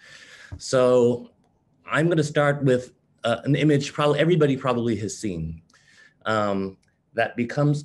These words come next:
to me, a problem where architecture right now, because it's been globalized and all over social media, um, changes every few seconds. You can go on Design Boom, there's a spectacular design,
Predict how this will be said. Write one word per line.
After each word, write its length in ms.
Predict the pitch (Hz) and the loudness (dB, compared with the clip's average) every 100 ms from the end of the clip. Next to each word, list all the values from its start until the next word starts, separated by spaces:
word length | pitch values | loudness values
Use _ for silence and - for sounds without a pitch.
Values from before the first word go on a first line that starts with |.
| - | -6
to 120 | - | -2
me, 200 | 147 160 | 2 2
a 100 | - | 0
problem 680 | 120 - 123 120 95 80 82 - _ _ | -6 -4 -2 -2 -4 -10 -12 -20 _ _
where 560 | 101 110 104 101 - - | -2 0 2 -2 -4 -4
architecture 640 | 156 165 139 120 - 101 | -4 -4 -6 -6 -4 -4
right 180 | 98 82 | -2 -2
now, 200 | 95 92 | -4 -4
because 320 | 87 - - | -6 -8 -10
it's 120 | 85 | -10
been 220 | 82 98 90 | -10 -10 -2
globalized 840 | 127 143 98 87 80 80 92 - - | 0 0 0 -2 -4 -6 -8 -12 -16
and 180 | 87 85 | -14 -8
all 220 | 101 110 | -4 -4
over 200 | 113 113 | -4 -6
social 360 | - 107 - | -6 -8 -6
media, 460 | 104 110 98 80 80 - - - _ - | -6 -4 -4 -6 -8 -14 -20 -20 _ -10
um, 600 | 101 98 92 92 90 90 - _ _ | -6 -4 -4 -6 -8 -12 -16 _ _
changes 540 | - 143 131 101 82 101 | -6 -2 -2 -4 -6 -10
every 200 | 107 117 | -8 -6
few 200 | 113 95 | -8 -8
seconds. 560 | 101 90 - 71 - | -10 -10 -14 -18 -18
You 80 | 82 | -12
can 140 | 104 | -8
go 120 | 95 98 | -4 -4
on 140 | 85 | -4
Design 420 | 82 82 147 156 | -6 -2 0 2
Boom, 460 | 143 147 147 147 147 - - - | 4 4 4 0 -6 -18 -20 -4
there's 240 | 107 107 | -4 -4
a 40 | 95 | -12
spectacular 800 | - - - - 123 123 110 101 | -10 -10 -10 -8 -6 -4 -4 -2
design, 720 | 92 87 139 143 143 143 | -4 -2 0 0 0 -4